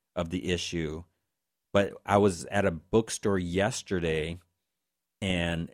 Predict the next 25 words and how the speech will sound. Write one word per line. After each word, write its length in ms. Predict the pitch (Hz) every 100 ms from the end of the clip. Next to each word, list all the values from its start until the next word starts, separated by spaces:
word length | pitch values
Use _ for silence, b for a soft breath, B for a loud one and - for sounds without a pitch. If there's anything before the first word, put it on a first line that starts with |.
| -
they 200 | 87 104
still 240 | - 123 98
had 220 | 107 82
the 80 | 87
Thor 480 | - 107 101 101
issue 580 | 92 85 80 - 76 60 _ _ _ _ _ _ _
there. 340 | 85 76 58 -
So 500 | - 87 80 78 -
I 80 | -
don't 140 | 90 90
know 160 | 87
if 180 | 85 80 _ _
Twin 240 | - 104 90
Peaks 400 | 101 98 - - _ _ _ _ _ _ _ _
is 160 | 120 143
in 120 | 165
stores, 520 | 151 170 165 160 151
is 180 | - 95
not 140 | 110 135
in 100 | 135
stores, 480 | 147 135 131 - - _
but 100 | 101
I 60 |
read 200 | 101 107
it. 120 | 113